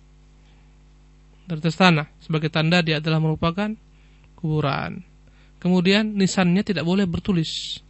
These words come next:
Dilarang Rasulullah sallallahu alaihi wasallam. Batu, letakkan batu di sana. Atau kayu atau apapun juga sebagai tanda itulah kuburan.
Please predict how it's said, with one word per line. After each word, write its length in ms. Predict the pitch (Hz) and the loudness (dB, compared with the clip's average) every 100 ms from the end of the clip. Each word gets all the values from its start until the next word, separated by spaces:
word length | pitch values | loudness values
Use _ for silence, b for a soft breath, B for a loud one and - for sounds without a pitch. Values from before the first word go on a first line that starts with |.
| - - _ | -20 -20 _
Dilarang 340 | 160 165 180 170 | 2 4 4 2
Rasulullah 480 | 160 151 156 - - | 0 -2 -2 -8 -8
sallallahu 220 | 175 160 | -8 -6
alaihi 80 | 165 | -6
wasallam. 200 | 85 - - - - - - - - - - - - - - - - - | -8 -14 -20 -20 -20 -20 -20 -20 -20 -20 -20 -20 -20 -20 -20 -20 -20 -2
Batu, 400 | 160 160 - 208 247 | 2 2 2 0 -2
letakkan 380 | 190 - 214 214 | -6 -6 -4 -2
batu 240 | 202 175 | 0 0
di 80 | 156 | -4
sana. 240 | 151 - - - - - - b b b b b - | -6 -8 -12 -18 -20 -20 -20 b b b b b -16
Atau 240 | - 175 | -4 -4
kayu 400 | 175 175 170 196 | -2 0 2 2
atau 160 | 175 170 | -2 -4
apapun 320 | 185 208 185 165 | 0 0 2 0
juga 180 | 160 160 | 0 -2
sebagai 240 | 165 156 | -2 -2
tanda 240 | 165 170 | -2 0
itulah 300 | 180 - 190 | 0 0 0
kuburan. 400 | 175 226 208 - | 0 -2 -2 -4